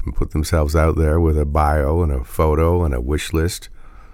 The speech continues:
Or, as it turns out, barely any info at all for those who identify as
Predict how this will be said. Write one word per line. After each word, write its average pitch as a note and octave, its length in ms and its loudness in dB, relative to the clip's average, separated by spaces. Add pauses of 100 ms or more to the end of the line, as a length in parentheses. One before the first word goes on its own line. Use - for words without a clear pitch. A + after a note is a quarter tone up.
(140)
Or, F2+ 200 4
as F#2 120 6
it E2 120 2
turns F2+ 260 4
out, F2+ 220 4
barely F#2 360 4
any G2+ 260 4
info G2 400 4
at G2+ 60 4
all G#2 240 2
for D#2+ 160 0
those D#2 240 0
who D#2+ 140 2
identify D#2 520 0
as D2 260 -2